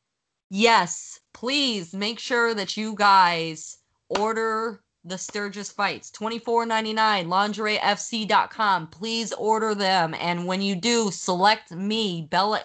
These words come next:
Inc, as your fighter so I can get that thirty percent incentive. Please, please, please, please, please, please, with the cherry on top. I really appreciate it. Um, there are tons of fighters to pick from,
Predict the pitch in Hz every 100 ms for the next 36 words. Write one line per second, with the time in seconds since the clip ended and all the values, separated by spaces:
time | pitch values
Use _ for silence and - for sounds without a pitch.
0 | - 208 190 - 160 175 170 175 170 185
1 | 196 180 170 - 156 165 175 175 165 -
2 | 175 185 170 170 - 190 185 - 170 -
3 | 185 190 165 135 - - _ 226 302 311
4 | 302 269 214 165 _ 254 311 311 - 285
5 | 277 - 285 262 - 269 254 - 262 247
6 | 220 220 - 240 226 220 220 220 - -
7 | - 214 240 220 202 233 208 214 202 202
8 | - - - - 180 175 175 170 175 214
9 | 214 208 202 226 208 190 214 202 202 190
10 | - 170 214 - 208 214 208